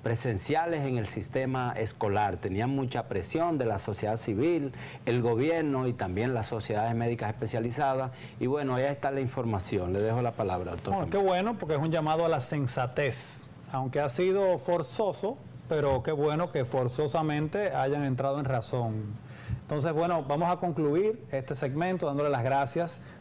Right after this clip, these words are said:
Speaker 2: a la doctora Iliana Muñoz y a Jorge Paredes por su interesantísima participación en el día de hoy. Eh, vamos a pasar ya a nuestro segmento deportivo. Próximamente el señor director, eh, con el último corte comercial. Y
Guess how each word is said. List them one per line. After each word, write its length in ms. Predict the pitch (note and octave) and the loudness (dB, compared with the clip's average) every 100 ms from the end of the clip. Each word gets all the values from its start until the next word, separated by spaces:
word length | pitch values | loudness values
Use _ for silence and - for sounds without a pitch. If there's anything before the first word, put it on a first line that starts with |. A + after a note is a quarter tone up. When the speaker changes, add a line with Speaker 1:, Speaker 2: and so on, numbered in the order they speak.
| - | -4
Speaker 2:
a 100 | C3+ | 0
la 40 | |
doctora 400 | B2+ A#2 B2+ C#3 | 0 0 0 0
Iliana 280 | C3+ B2+ C#3 | 0 0 0
Muñoz 560 | C#3+ C3 C3+ D3+ D3 - - - - | 0 0 0 -2 -4 -8 -14 -12 -2
y 100 | C3 | 0
a 160 | A#2+ | 2
Jorge 260 | A2 C3 C#3 | 2 2 0
Paredes 380 | C#3 C3+ C#3 C3+ | 0 2 2 0
por 220 | - C3 | -2 -2
su 500 | - C3 A#2+ A#2 A#2 - - | 0 0 2 0 -2 -6 -4
interesantísima 880 | C3+ B2+ B2 C3+ B2 E3 F#3+ F3 C3 | -2 0 -2 -2 0 0 0 -2 0
participación 720 | C3 C3+ B2+ C3 - D#3+ F3+ | 0 0 0 0 0 0 2
en 80 | D3 | 2
el 120 | B2+ | 2
día 160 | C3 | 4
de 80 | C#3 | 4
hoy. 280 | D3 C#3 G#3+ - - - - - | 4 4 0 -4 -16 -18 -14 -4
Eh, 160 | C#3 C3 | -2 0
vamos 240 | C3+ D3 | 0 0
a 60 | D#3 | 0
pasar 500 | D3+ B2+ D3+ D3+ D3 | 0 0 2 0 0
ya 200 | C#3 C#3 | 2 2
a 20 | |
nuestro 280 | D3+ C3 C#3 | 2 0 -2
segmento 480 | B2+ A#2+ B2+ C3+ D3+ | -2 -2 0 0 0
deportivo. 640 | D3 D#3 D3 G3+ G3 G#3 - | 0 -2 0 2 2 0 -2
Próximamente 560 | C#3 C3 D3 C#3 C#3+ | -2 0 0 0 0
el 60 | C#3+ | 0
señor 240 | - C3 | 0 0
director, 580 | C3+ C#3+ B2+ - D#3 G#3+ - - - - | 2 2 0 0 0 0 -6 -18 -14 -2
eh, 240 | C#3 B2+ B2+ | 0 2 0
con 160 | C3 | 0
el 120 | B2+ | 2
último 340 | B2+ C#3+ D3+ C#3 | 2 0 -2 0
corte 280 | D3 C#3 C#3 | 0 0 0
comercial. 640 | C#3+ C3+ C3+ F3+ G3+ B3 - - - - | 0 0 2 2 2 0 -10 -16 -16 -8
Y 600 | C#3 C3+ C3 B2+ B2 A#2+ | -2 0 0 0 0 -2